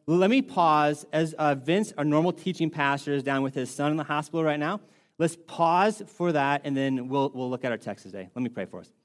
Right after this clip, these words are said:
God, uh, you know everything that is going through Ezra's head and his heart right now. You know all of the unknowns that he's juggling,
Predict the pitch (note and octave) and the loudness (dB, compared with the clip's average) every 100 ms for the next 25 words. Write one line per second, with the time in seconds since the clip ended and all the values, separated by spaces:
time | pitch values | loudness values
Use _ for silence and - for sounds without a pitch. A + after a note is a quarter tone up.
0 | _ _ _ _ - D#3 E3 D3+ - - | _ _ _ _ 0 4 4 4 -2 -18
1 | _ _ _ _ _ C#3 C#3 D#3 F#3 E3+ | _ _ _ _ _ -8 -4 0 4 4
2 | D#3+ D3 D3+ D#3 D#3 E3 D#3 C#3+ C#3+ C#3 | 4 2 2 0 0 -2 0 0 0 0
3 | C3 C3+ C#3 C3+ B2+ C3+ B2 B2 A#2 - | -2 -2 -4 -4 -2 -2 -2 -4 -6 -6
4 | C3 C#3 F#3+ C#3+ A#2+ - B2+ D3+ D#3 D#3+ | -4 0 0 -2 -6 -4 -2 -2 -6 -6
5 | G#3 - _ _ _ _ _ _ _ _ | -8 -12 _ _ _ _ _ _ _ _
6 | _ _ _ _ _ - B2 C#3 C#3 B2+ | _ _ _ _ _ -6 -2 2 2 2
7 | C3+ C#3 C#3+ C#3 B2 C3+ C3+ C3 B2 B2+ | 2 2 2 -2 -2 -2 0 0 0 -2
8 | C3+ C#3 B2+ C#3 A#2+ A#2+ A2+ A#2 B2+ C3 | -2 -2 -2 -4 -4 -8 -4 -2 -2 -2
9 | C3+ D3 | -4 -4